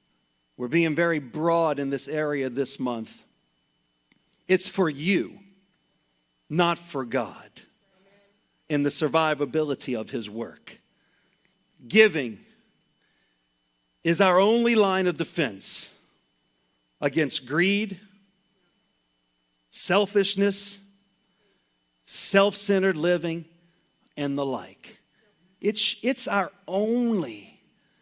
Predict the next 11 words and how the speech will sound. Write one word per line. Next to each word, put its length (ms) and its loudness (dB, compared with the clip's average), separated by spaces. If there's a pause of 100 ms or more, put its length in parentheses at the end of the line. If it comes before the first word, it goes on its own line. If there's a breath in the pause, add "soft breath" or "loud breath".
(1300 soft breath)
line 320 -2
of 100 -10
defense. 640 -12 (1200)
You 280 0
can 300 -2
talk 480 -2
about 320 -4
it 100 -6
all 200 -4
day 220 -6
long, 520 -10